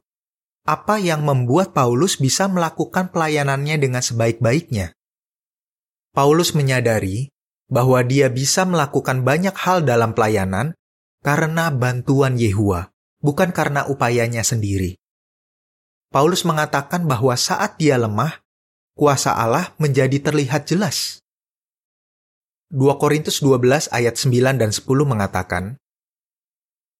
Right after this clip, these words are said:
"Tapi dia berkata, 'Kebaikan hatiku yang luar biasa sudah cukup bagimu, karena saat kamu lemah,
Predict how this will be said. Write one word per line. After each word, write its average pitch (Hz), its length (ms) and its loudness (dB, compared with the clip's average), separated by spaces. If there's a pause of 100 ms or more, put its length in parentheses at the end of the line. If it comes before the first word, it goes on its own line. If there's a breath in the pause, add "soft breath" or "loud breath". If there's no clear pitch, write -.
(140)
"Tapi 120 240 -2
dia 143 240 2
berkata, 123 640 -2 (1000)
'Kebaikan 143 540 2
hatiku 151 400 0
yang 127 240 2
luar 135 240 4
biasa 127 400 2
sudah 117 320 0
cukup 113 400 0
bagimu, 98 400 -6 (720)
karena 117 320 -2
saat - 320 -4
kamu 135 320 2
lemah, 135 320 -2